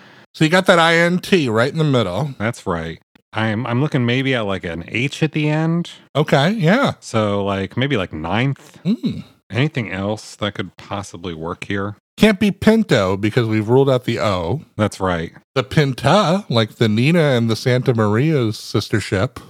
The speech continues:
Speaker 2: Uh, sure. I just think it's ninth, you know?
Speaker 1: Mm.
Speaker 2: As in Beethoven's.
Speaker 1: Yep, yep.
Speaker 2: My favorite, my favorite Hollywood movie dog.
Speaker 1: Oh, man.
Speaker 2: Hey, when is that guy gonna roll over already, right?
Speaker 1: What about that one from The Artist, everyone's favorite and best remembered movie?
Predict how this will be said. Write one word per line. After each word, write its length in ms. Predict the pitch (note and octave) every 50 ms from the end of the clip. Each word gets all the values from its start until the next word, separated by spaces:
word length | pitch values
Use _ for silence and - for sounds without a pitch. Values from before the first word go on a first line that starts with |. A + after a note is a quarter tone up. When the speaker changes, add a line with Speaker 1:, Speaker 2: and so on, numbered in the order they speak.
| - -
Speaker 2:
Uh, 60 | A2+
sure. 680 | G#2+ - - - - A2+ G#2+ G#2 G2+ G2 F#2+ F#2+ E2+ - - - - _ - - - -
I 60 | -
just 180 | - - - -
think 120 | G3 D#3+
it's 140 | G2 - -
ninth, 500 | E2+ E2+ E2+ F2+ F2 E2+ E2 - - -
you 120 | F#2 F2+
know? 260 | F2+ F#2 G2+ A2 A#2+ A#2+ _ _ _ -
Speaker 1:
Mm. 300 | B2+ C3 B2+ B2 A#2 A2 - _ _ _ _ -
Speaker 2:
As 140 | - F#2+ F2+
in 140 | G2 F#2 F2+
Beethoven's. 800 | D#2+ F#2 F#2 G2 - - A2 A2 G#2 G#2+ A2+ A2 A2+ A#2+ A#2 A2+
Speaker 1:
Yep, 280 | A2 A2+ B2+ B2+ - _ _ _
yep. 280 | - G#2+ G#2 A2+ B2 - _ -
Speaker 2:
My 100 | G#2 G2+
favorite, 520 | G2 - - G#2+ G#2+ F#2+ G#2 G#2+ G#2+ G#2
my 120 | F#2+ G2 G2+
favorite 540 | F#2+ - A2 G#2+ G#2 F#2+ G#2 G2+ F#2 F#2 - _ _ _
Hollywood 500 | - F#2 G#2+ G#2+ G#2 G2+ G2 G2+ G2+ G2
movie 320 | F#2 F#2+ G2 G2 G2 G#2+ G#2
dog. 400 | A#2 A2+ A#2 A#2 A#2 B2 B2 - -
Speaker 1:
Oh, 280 | A2 G#2 G2+ G2 F#2 F#2
man. 460 | F#2+ G2 F#2+ F#2+ F#2+ F#2 F2+ E2+ - -
Speaker 2:
Hey, 80 | C#3
when 200 | C#3+ B2+ E3 G#3+
is 100 | B3+ F#3+
that 140 | A#2+ B2+ B2
guy 100 | - C#3+
gonna 180 | B2 A#2+ A2 G2+
roll 400 | F2 E2 E2+ F#2 F#2+ G2+ G2 F#2+
over 360 | F#2+ G2+ G2 E2 F2 E2+ E2
already, 400 | D#2 D#2 D#2 E2 D#2+ D#2+ D#2+ D#2
right? 360 | D#2 E2+ F2+ G2+ A#2+ C3+ -
Speaker 1:
What 140 | - E3+ G#3+
about 220 | B3 D4 C#4 -
that 160 | - A3 F3 D3
one 180 | D#3 D#3+ E3
from 220 | D#3+ - D3 B2 A2+
The 140 | A2 G2+ -
Artist, 480 | G#2+ G#2 A2+ A#2+ A2 F2+ - - -
everyone's 560 | - G#2+ A2 A2 A2+ A2 G#2+ A2 G2+ G2+ - -
favorite 500 | - - G#2+ G#2+ G#2+ G2+ G#2+ G#2+ G2+ F2
and 140 | G2+ F#2
best 240 | F2+ G2+ F#2+ - -
remembered 500 | - G2 F#2+ G2 G2 F#2+ F#2+ G2 F2+ -
movie? 400 | G2 G2 G2 F2+ F2 - - C3+